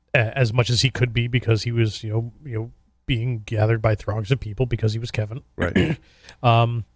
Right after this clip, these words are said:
Speaker 1: but in, in later years, there was an indirect interaction.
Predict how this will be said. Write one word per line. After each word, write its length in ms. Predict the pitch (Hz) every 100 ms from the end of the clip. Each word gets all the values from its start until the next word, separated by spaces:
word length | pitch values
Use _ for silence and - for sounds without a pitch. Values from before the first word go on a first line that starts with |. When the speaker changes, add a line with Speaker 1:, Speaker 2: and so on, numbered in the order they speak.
| - - _ _
Speaker 1:
but 240 | 131 107 131
in, 280 | 127 123 127 -
in 200 | 131 120
later 340 | 123 135 160
years, 640 | 143 113 113 110 107 - -
there 380 | 120 117 110 110
was 220 | 110 110
an 160 | 113 113
indirect 540 | 131 135 123 117 -
interaction. 800 | 117 113 110 107 - 113 107 104